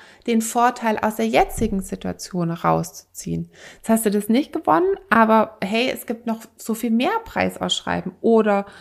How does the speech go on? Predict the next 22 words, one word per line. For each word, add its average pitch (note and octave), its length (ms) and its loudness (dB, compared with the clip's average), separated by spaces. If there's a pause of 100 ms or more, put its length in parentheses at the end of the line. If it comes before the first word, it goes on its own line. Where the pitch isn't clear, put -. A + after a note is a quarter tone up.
(160)
schau G3 260 2
doch G3 100 -2
mal, F#3 180 -2
was E3+ 140 -6
in F3+ 120 -4
deinem E3+ 200 -4
Sparschwein - 760 -4
ist, A#2 300 -8
ne? C#4 180 -2
Vielleicht G3+ 320 0
können G3+ 180 -2
wir F#3+ 80 0
uns F#3+ 160 -2
die - 160 -6
auch F3+ 100 -6
einfach - 340 -6
kaufen E4 460 0
und G3 100 0
dann F#3 120 -2
erkennst G3+ 500 -2
du F#3 60 -2
irgendwie, F#3+ 500 -4